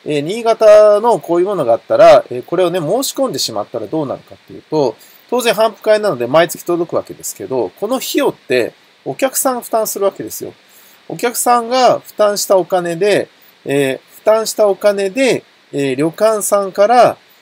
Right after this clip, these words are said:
えー、旅館さんは送料をかけないでお客様に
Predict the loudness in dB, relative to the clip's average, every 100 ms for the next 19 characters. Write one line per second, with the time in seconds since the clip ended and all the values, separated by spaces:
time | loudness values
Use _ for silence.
0 | _ -6 -4 -2 -4 -4 -2 2 0 0
1 | -2 0 2 2 0 -2 -2 0 0 -2
2 | -6 -6 -4 -2 -2 0 0 -2 -6 -8
3 | -6 -6 -6 -4 -6 -6